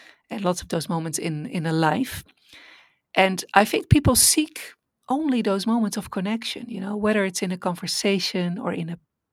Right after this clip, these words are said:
party or in, you know, if you, if you start, if you try to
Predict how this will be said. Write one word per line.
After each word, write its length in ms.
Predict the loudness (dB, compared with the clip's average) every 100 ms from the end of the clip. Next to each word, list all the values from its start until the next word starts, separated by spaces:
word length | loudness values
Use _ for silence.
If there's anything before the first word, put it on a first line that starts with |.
| _
party 680 | -6 -6 -8 -10 -8 -6 -6
or 260 | -6 -6 -8
in, 380 | -6 -6 -8 -12 _ -20 -20 -20 _ _ _ _
you 80 | 0
know, 60 | 0
if 160 | 2
you, 260 | 2 0 -4 -6
if 140 | -2
you 80 | 0
start, 360 | 2 4 4 2
if 160 | -2 -2
you 80 |
try 300 | -2 6 6
to 520 | 6 4 4 4 0